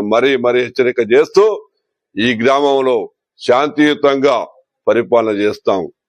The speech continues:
ఈ గ్రామ అభివృద్ధికి పనిచేస్తాం, ఈ గ్రామాన్ని ఆదర్శంగా పనిచేస్తాం తప్ప ఉత్తమ్ కుమార్ రెడ్డి అనేటువంటి ఒక బ్రహ్మాండమైన నాయకుడు ఈ గ్రామానికి సాయం చేస్తానికి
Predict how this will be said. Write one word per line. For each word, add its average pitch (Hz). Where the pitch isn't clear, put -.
ఈ 92
గ్రామ 113
అభివృద్ధికి 151
పనిచేస్తాం, 123
ఈ 98
గ్రామాన్ని 165
ఆదర్శంగా 156
పనిచేస్తాం 135
తప్ప 135
ఉత్తమ్ 139
కుమార్ 139
రెడ్డి 135
అనేటువంటి 127
ఒక 123
బ్రహ్మాండమైన 170
నాయకుడు 151
ఈ 113
గ్రామానికి 123
సాయం 120
చేస్తానికి 117